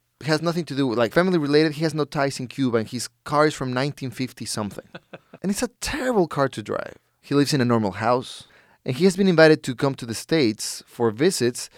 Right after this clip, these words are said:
His answer is, "I don't know if I can come because I have a lot of work to do here in Cuba." That's the type of people I can talk about, because, you know, a lot of people in Latin America want to come to the States, even though in their own countries they have a very anti-United States spirit,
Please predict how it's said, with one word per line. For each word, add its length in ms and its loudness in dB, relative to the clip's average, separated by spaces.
His 160 -4
answer 240 0
is, 360 0
"I 80 0
don't 120 0
know 60 2
if 100 0
I 80 0
can 160 -4
come 180 0
because 260 -2
I 40 -10
have 160 -2
a 20 0
lot 340 2
of 180 -4
work 380 0
to 120 -2
do 80 -2
here 180 -6
in 80 -4
Cuba." 400 -6
That's 240 0
the 80 -6
type 160 0
of 140 -4
people 240 0
I 60 0
can 180 -6
talk 280 -4
about, 400 -6
because, 280 -4
you 60 -2
know, 160 2
a 20 4
lot 140 2
of 60 0
people 220 -4
in 80 -2
Latin 260 2
America 300 0
want 160 -2
to 80 -10
come 180 -4
to 100 -14
the 80 -8
States, 520 -2
even 300 4
though 320 8
in 140 -2
their 120 4
own 160 0
countries 600 -4
they 140 -2
have 180 -2
a 60 2
very 640 2
anti-United 640 -2
States 500 -4
spirit, 480 2